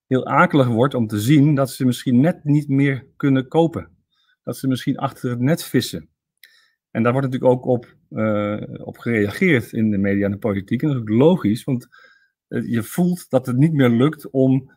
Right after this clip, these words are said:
toegang te hebben tot vermogensopbouw via de eigen woning. En fear of missing out. En wat er dan gebeurt, is niet alleen een sterk stijgende vraag en hogere prijzen, maar ook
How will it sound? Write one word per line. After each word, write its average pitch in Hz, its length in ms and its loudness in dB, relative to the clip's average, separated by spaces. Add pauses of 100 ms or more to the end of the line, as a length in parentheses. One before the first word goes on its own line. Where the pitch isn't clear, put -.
toegang 139 300 0
te 123 80 -2
hebben 123 220 0
tot 123 180 -6
vermogensopbouw 131 800 2
via 123 220 -2
de 117 80 0
eigen 113 280 0
woning. 127 340 0 (600)
En 147 160 -8
fear 143 220 -4
of 127 60 -2
missing 123 320 0
out. 110 200 -2 (1000)
En 139 80 -2
wat 139 100 0
er 139 80 -2
dan 185 160 6
gebeurt, 139 500 0 (280)
is 143 300 -4
niet 135 260 0
alleen 131 220 0
een 110 80 0
sterk 113 280 -4
stijgende 107 380 -4
vraag 107 300 -2
en 104 100 -4
hogere 101 380 -4
prijzen, 135 600 -4 (240)
maar 127 260 0
ook 165 400 0